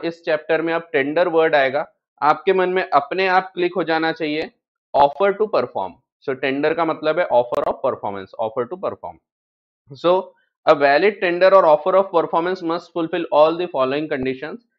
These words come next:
इसमें हर ये चीज होना चाहिए जो हम यहाँ पे पढ़ रहे हैं, ये आठ चीजें। पहली चीज है it must be unconditional। तो हमने first chapter, second chapter में पढ़ा था offer can be conditional,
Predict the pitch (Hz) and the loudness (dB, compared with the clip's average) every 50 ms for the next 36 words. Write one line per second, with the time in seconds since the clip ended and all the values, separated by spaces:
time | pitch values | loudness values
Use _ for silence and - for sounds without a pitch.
0 | _ _ - 139 143 156 170 175 175 147 147 147 175 180 185 180 185 185 - 175 | _ _ -8 -8 -6 -4 -4 -6 -4 0 2 2 2 2 2 0 -2 -2 -4 -6
1 | 170 160 170 156 151 156 156 156 160 160 165 156 160 160 156 151 147 147 139 135 | -6 -4 -4 -4 -4 -4 -6 -6 -4 -4 -4 -2 -2 -2 0 0 -2 -2 -2 -2
2 | 135 127 - 190 196 - 151 123 104 107 107 107 107 117 120 117 - - - 127 | -4 -2 -2 -4 -2 0 0 0 0 -2 -4 -4 -4 -4 -4 -4 -6 -2 2 2
3 | 131 139 139 - - 135 123 120 131 147 - _ _ _ _ _ _ - 143 139 | 2 2 2 -2 -6 -8 -8 -6 -6 -8 -10 _ _ _ _ _ _ 2 4 4
4 | 143 151 175 175 175 185 175 170 185 180 170 170 175 165 170 165 - _ 180 175 | 4 4 2 0 0 0 0 2 2 0 0 -2 -4 -6 -6 -8 -6 _ -4 -4
5 | - 120 123 131 139 131 127 117 113 110 107 - - 101 87 82 _ _ _ _ | -2 -4 -4 -6 -6 -6 -6 -6 -6 -8 -10 -12 -16 -20 -20 -20 _ _ _ _
6 | _ _ _ _ _ _ - 180 190 190 165 151 165 180 190 202 214 202 - - | _ _ _ _ _ _ 0 2 2 2 2 0 -2 -2 -2 -2 -4 -6 -8 -12
7 | _ _ _ _ 160 165 175 208 202 - 208 180 170 - - 185 185 185 - 160 | _ _ _ _ 0 2 2 0 0 -2 -2 -2 -2 -2 -2 -2 0 0 -2 -4
8 | 156 165 175 185 190 190 175 180 - 180 175 190 190 185 170 165 165 165 - 180 | -4 -2 -4 -4 -4 -6 -6 -6 -6 -4 -4 -4 -4 0 0 0 0 0 0 -2
9 | 160 139 143 147 143 147 175 175 170 170 165 160 165 175 165 156 139 143 151 160 | 0 4 4 4 4 2 0 -4 -2 -4 -6 -4 -6 -6 -6 -6 -6 -4 -6 -6
10 | 156 - 175 139 98 | -8 -8 -10 -10 -10